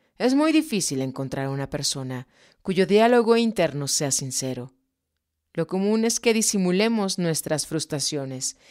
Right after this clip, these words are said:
yéndonos al extremo opuesto. Así, el contenido de nuestra mente se vuelve una oda al yo. Recapitular acaba con todo eso.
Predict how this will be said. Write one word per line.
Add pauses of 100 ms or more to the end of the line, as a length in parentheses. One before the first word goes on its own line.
(220)
yéndonos
al
extremo
opuesto. (680)
Así, (440)
el
contenido
de
nuestra
mente (400)
se
vuelve
una
oda (180)
al
yo. (1400)
Recapitular
acaba
con
todo
eso.